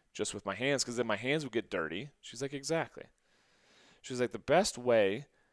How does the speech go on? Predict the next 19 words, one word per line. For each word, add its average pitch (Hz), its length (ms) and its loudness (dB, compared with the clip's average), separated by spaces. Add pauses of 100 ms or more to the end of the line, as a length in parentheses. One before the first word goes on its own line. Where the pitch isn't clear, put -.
(380)
to 127 100 -8
clean 151 460 -2
that 123 240 2 (880)
dirty, 123 420 2
muddy 107 540 0
glass 92 680 -2 (380)
is 98 240 -4
literally 131 500 2 (120)
just - 260 -6
to 95 80 -12
begin 107 640 -6 (100)
pouring 120 560 -2
in 92 420 -6 (1080)
clean, 110 480 -6
pure 117 200 0
water." 160 400 2 (880)
I 104 40 -18
was 95 80 -14
like, 98 100 -10